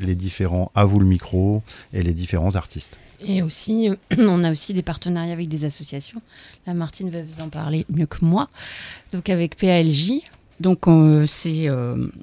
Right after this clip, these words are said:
Speaker 3: une chorale participative, donc où on invite, euh, toutes les personnes qui sont intéressées à venir, euh, découvrir, euh,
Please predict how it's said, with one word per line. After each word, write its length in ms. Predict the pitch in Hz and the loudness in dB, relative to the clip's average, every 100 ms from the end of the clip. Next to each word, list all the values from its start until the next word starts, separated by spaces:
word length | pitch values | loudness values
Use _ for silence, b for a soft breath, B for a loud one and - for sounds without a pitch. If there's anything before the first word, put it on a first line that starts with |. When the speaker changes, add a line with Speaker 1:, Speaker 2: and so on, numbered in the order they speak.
| - _ | -20 _
Speaker 3:
une 120 | 170 170 | 4 4
chorale 260 | 208 196 | 4 2
participative, 1040 | - - 214 - 180 143 135 - 196 170 - 147 _ - | 0 -2 0 0 2 2 2 0 2 2 0 -4 _ -10
donc 360 | 143 143 151 143 | 2 2 2 2
où 40 | |
on 120 | 143 | 4
invite, 460 | 139 135 147 - - | 4 2 -4 -6 -8
euh, 80 | - | -8
toutes 200 | - - | -10 -12
les 60 | - | -6
personnes 360 | 131 - 160 | -4 0 0
qui 140 | - 139 | 0 -6
sont 240 | 123 - | -6 -8
intéressées 640 | 127 120 120 - - 185 B B B B _ | -10 -10 -10 -8 -6 -8 B B B B _
à 120 | 160 | -2
venir, 420 | 151 156 160 175 156 | 2 4 4 2 0
euh, 220 | 139 127 | -2 -2
découvrir, 600 | 139 165 190 160 170 147 | -6 -6 -4 -2 -2 -2
euh, 240 | 127 120 | -2 -4